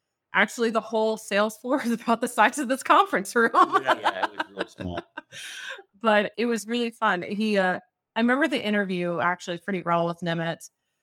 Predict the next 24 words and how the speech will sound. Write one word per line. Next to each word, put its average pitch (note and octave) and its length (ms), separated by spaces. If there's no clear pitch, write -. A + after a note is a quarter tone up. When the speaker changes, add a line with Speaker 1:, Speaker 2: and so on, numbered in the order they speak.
Speaker 1:
Uh, F#3+ 120
he G3 120
was F#3 120
going F3 200
like, E3+ 160
you F3+ 60
know, E3+ 80
"What's, F#3+ 260
what's G#3+ 240
the G#3 100
biggest F3+ 440
failure G3 540
you've F3 240
had?" D3 340
And G3+ 100
I G#3 60
had G3 220
just G#3+ 420
lost, F3+ 400
like, F3+ 100
a D3+ 60
hundred F#3+ 320
grand E3 340
sale D3 520